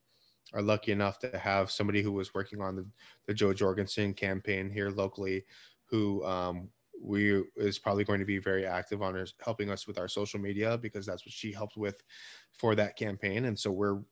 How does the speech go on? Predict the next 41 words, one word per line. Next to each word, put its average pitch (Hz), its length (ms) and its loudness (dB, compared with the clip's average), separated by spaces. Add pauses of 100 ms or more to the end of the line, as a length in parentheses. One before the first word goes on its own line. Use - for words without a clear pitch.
(120)
really 110 240 4
thankful 104 400 4
for, 95 340 4
um, 92 340 4
her 101 120 2
name's 95 300 0
Lauren. 95 280 2
And 95 200 0
so, 85 220 -2 (140)
you - 140 -8
know, - 160 -4
thank 98 160 2
you, 101 80 0
Lauren, 90 300 2
for 90 320 0 (340)
volunteering 101 540 6
and 92 100 2
doing 92 240 4
that 90 160 4
work. 82 420 0
Um, 87 240 -2
'cause 87 220 -8 (140)
I 113 120 2
am 104 120 2
not 87 160 -2
a - 20 -6
social 92 320 -8
media 85 260 -6
expert 85 300 -8
at 80 100 -6
all. 82 240 0 (1000)
Um, 98 380 -2 (440)
uh, 117 180 -4 (100)
you 113 100 0
know, 92 80 2
I, 92 240 2 (220)
I've, 98 340 -4
I've 104 180 0
been 101 140 0
banned 92 320 -2
from, 90 220 -10